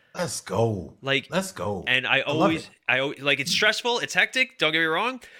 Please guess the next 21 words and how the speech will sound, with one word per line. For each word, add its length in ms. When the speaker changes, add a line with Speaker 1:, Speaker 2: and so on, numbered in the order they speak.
Speaker 2:
but 300
I 120
always 320
will 80
respect 400
her 120
for 160
taking 380
that 220
leap. 280
And, 320
you 80
know, 100
I 140
did 160
a 60
similar 320
thing 220
when 120
I 80
had, 280